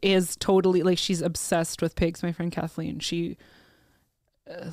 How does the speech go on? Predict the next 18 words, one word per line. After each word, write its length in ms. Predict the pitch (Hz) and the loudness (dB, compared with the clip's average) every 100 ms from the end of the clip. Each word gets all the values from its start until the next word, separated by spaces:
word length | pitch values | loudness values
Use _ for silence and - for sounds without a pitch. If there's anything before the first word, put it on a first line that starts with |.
| - | -10
like, 380 | - 170 - - - | -8 -8 -10 -16 -10
she's, 440 | 165 - 196 170 | -6 0 0 0
like, 160 | 180 165 | -2 -2
disgusted 640 | 170 - 151 156 - 156 | -6 -4 -4 -4 -4 -4
when 140 | 160 156 | -2 -2
we're 100 | 147 | -2
like, 280 | 147 147 147 | -2 -4 -6
"Oh 240 | 190 254 | -6 -4
yeah, 180 | 269 240 | -4 -2
we're 120 | 233 | -2
having 320 | 214 214 202 202 | -2 -2 -2 0
ham." 380 | 202 185 185 | 0 2 2
And 80 | 185 | 0
she's 160 | - 151 | -2 -4
like, 120 | - | -4
"Oh 120 | 277 | -4
my 100 | - - - | -6 -14 -20
gosh, 240 | - - | -14 -12